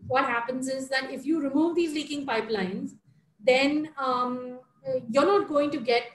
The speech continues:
that groundwater. It doesn't mean it's a good thing for pipelines to leak, but it also means sometimes when you look at B W S S B and they say, "Well, if we, uh, get all these leaking pipelines, we'll have all this extra water and we'll go and give it to,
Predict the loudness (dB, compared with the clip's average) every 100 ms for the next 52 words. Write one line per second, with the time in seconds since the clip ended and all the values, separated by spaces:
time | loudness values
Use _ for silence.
0 | -4 -2 0 2 2 2 0 2 4 6
1 | 8 8 6 2 -2 0 -2 0 -2 -2
2 | -4 -4 -4 -6 -8 -10 -6 -6 -8 -18
3 | _ _ _ -6 2 2 2 -6 -4 2
4 | 4 4 4 6 4 2 0 -2 0 -2
5 | -4 -6 -6 -4 0 -2 -2 -6 -4 -4
6 | 0 0 2 -2 -2 -8 -10 -16 -14 -12
7 | -12 _ -4 -2 0 0 0 2 0 -2
8 | -8 -10 -8 -8 -12 _ _ 0 4 6
9 | 4 0 -4 2 2 4 2 2 0 -6
10 | -6 -6 -2 -2 -2 -6 -6 -2 0 0
11 | 0 -2 -4 -6 -8 -6 -4 -4 -2 -2
12 | 0 -2 0 0 0 0 2 0 0 -4
13 | -4